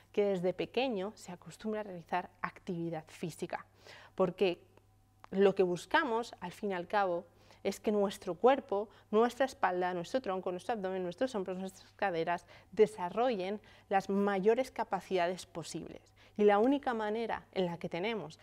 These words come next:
de que nuestro cuerpo sea lo más fuerte posible, lo más resistente posible, que desarrolle todas esas capacidades, es practicando actividad física. No es quedándonos sentados en, en el sofá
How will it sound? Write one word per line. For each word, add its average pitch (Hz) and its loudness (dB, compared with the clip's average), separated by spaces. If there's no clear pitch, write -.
de 190 4
que 190 -2
nuestro 185 -4
cuerpo 240 2
sea 175 -6
lo 170 -2
más 233 -2
fuerte 262 0
posible, 190 -4
lo 156 -6
más 220 2
resistente 240 -2
posible, 180 -6
que 175 -8
desarrolle 185 -2
todas 254 0
esas 233 -12
capacidades, 180 -6
es 226 0
practicando 180 -6
actividad 156 -6
física. - -6
No 208 2
es 196 -2
quedándonos 190 -4
sentados 175 0
en, 143 -8
en 180 2
el 165 -2
sofá 214 2